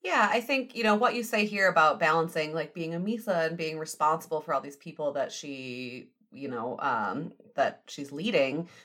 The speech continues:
versus her own child. Like, we've seen that theme a ton, but it's typically been with, with fathers. Like, we see that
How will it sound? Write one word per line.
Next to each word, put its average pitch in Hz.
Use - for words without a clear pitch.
versus 143
her 156
own 143
child. 147
Like, 131
we've 175
seen 196
that 170
theme 175
a 156
ton, 311
but 165
it's -
typically 240
been 202
with, 190
with 185
fathers. 190
Like, 151
we 165
see 175
that 160